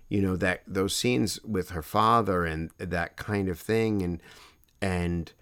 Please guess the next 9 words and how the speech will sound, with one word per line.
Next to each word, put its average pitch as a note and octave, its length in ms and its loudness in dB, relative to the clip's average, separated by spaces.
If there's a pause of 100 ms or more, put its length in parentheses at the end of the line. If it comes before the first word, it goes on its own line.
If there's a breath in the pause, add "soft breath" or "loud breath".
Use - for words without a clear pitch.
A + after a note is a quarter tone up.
(220)
like, E2+ 420 -4
long F#2+ 440 0
scenes G2+ 720 0
with F#2 600 -6 (540)
Miles F#2 480 0
talking F2+ 360 -6
to, - 200 -8
you F2 100 -6
know, E2 280 -6